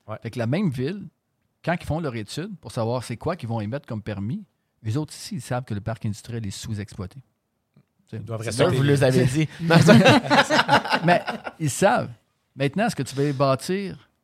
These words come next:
Speaker 2: des méga mansions pour des gens qui vont travailler dans des shops ou tu veux travailler un type de produit précis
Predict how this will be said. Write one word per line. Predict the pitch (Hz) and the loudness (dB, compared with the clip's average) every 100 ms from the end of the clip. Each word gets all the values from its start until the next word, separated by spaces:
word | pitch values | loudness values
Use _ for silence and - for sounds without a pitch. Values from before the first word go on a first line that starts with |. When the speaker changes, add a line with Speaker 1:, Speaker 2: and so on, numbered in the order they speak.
| _ _ _ _ _ _ _ | _ _ _ _ _ _ _
Speaker 2:
des | 123 127 | -4 0
méga | 127 123 139 | 0 2 2
mansions | 135 123 - 202 285 240 _ _ _ _ _ _ - | 2 0 -2 -4 -6 -12 _ _ _ _ _ _ -8
pour | 131 | -2
des | 123 | 0
gens | 113 160 | 0 0
qui | |
vont | 139 | -2
travailler | 123 127 | -2 -2
dans | 123 | -2
des | 120 | -2
shops | 117 - 202 - - _ _ _ _ _ _ - | -4 -4 -6 -8 -14 _ _ _ _ _ _ -4
ou | 123 | -2
tu | 135 | 0
veux | 123 | -2
travailler | 120 113 113 117 135 147 _ _ | -2 -2 -2 -2 -4 -8 _ _
un | 117 | -4
type | 110 - 160 143 | -4 -6 -6 -4
de | 120 110 - _ - | -6 -8 -10 _ -6
produit | 98 120 127 | 0 0 0
précis | - 127 113 165 175 | -2 -2 -4 -6 -8